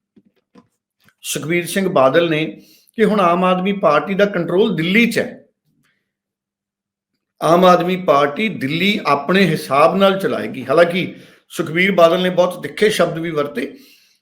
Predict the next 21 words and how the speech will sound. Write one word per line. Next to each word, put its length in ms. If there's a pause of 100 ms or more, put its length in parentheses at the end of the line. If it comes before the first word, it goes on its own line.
(140)
ਪਰ 140 (420)
ਦੇਖਿਆ 360
ਜਾਵੇ 240
ਤੇ 140
ਸ਼੍ਰੋਮਣੀ 560
ਅਕਾਲੀ 400
ਦਲ 280 (280)
ਅਗਰ 180
ਅਸੀਂ 180
ਸਤਾਈ 460
ਦੀ 160
ਗੱਲ 140
ਕਰਦੇ 280
ਹਾਂ 80
ਤੇ 140
ਅੱਜ 140
ਦੌੜ 300
'ਚ 120
ਨਹੀਂ 220
ਮੰਨਦੇ 280
ਲੋਕ। 340